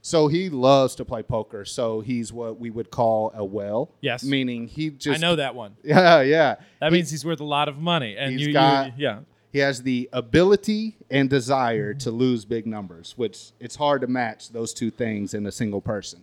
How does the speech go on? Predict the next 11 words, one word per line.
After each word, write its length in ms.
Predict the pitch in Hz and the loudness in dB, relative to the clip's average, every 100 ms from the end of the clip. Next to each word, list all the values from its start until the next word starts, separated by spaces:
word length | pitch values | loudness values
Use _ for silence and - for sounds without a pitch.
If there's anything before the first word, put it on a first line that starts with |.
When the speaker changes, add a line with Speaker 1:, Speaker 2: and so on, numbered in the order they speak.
| _ - | _ -12
Speaker 2:
Yeah. 260 | 98 82 - - | -10 -10 -12 -10
Speaker 1:
And, 360 | 135 143 143 131 | -4 -2 -2 -6
uh, 440 | - 147 123 110 101 | -2 0 2 0 -2
Speaker 2:
Ability 140 | 98 98 | -6 -10
and 100 | 92 | -12
desire. 260 | 92 87 - | -14 -20 -8
I 80 | 131 | -6
like 220 | 110 - | -4 -6
that. 180 | 87 - _ _ _ _ | -14 -16 _ _ _ _
Speaker 1:
and, 460 | 135 139 131 120 123 - | -2 -2 0 -4 -8 -10
um, 640 | 131 123 117 110 98 95 | -6 -6 -6 -10 -16 -20